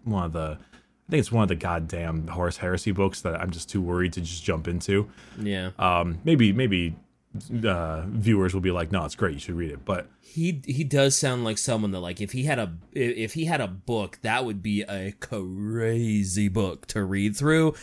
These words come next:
Speaker 2: and all of his actions and just how he is. Whew, I'd,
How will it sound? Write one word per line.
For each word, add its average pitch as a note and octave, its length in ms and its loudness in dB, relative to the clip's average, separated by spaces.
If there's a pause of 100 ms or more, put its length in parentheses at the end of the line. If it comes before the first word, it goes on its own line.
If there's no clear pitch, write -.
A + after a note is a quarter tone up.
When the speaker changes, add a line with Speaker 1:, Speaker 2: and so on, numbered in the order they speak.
(160)
Speaker 2:
and G#2 140 0
all G2+ 220 0
of G2+ 80 2
his F#2 200 2
actions D3 880 0 (220)
and G#2+ 160 -2
just G#2 200 -4
how A#2+ 280 0
he A#2+ 480 -4
is. F3+ 420 0 (520)
Whew, E4+ 240 6 (200)
I'd, D3 240 -4